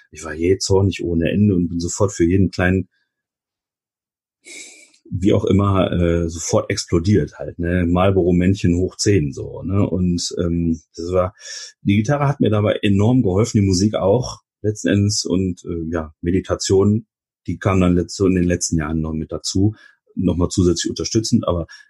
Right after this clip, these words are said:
der Haupt-, äh, Aspekt für mich, äh, liegt definitiv in meinem Instrument, also in der Gitarre, ne? Und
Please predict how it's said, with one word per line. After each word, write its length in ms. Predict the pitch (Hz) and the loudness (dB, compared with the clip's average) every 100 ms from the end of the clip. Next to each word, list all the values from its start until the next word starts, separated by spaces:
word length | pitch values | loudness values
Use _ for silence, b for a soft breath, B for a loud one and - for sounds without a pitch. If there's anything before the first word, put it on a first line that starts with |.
| - | -2
der 80 | 87 | -2
Haupt-, 160 | 107 - 98 - | 0 2 0 2
äh, 60 | 95 | 2
Aspekt 440 | 92 101 - 98 - | 2 2 0 -2 -2
für 120 | - | -2
mich, 300 | 87 90 - - | 0 0 -4 -4
äh, 60 | |
liegt 280 | 90 90 98 | 0 0 0
definitiv 500 | 85 - 85 90 82 | -2 0 0 -2 -4
in 160 | 87 85 | 0 2
meinem 280 | 82 85 | 2 2
Instrument, 600 | 71 - - 76 69 69 | 2 0 -2 -2 -2 -2
also 160 | - 78 | -6 -6
in 140 | 78 | -6
der 100 | 73 | -8
Gitarre, 400 | 73 - - 71 _ _ _ | -12 -14 -18 -20 _ _ _
ne? 160 | - 85 | -6 -4
Und 160 | 82 | -4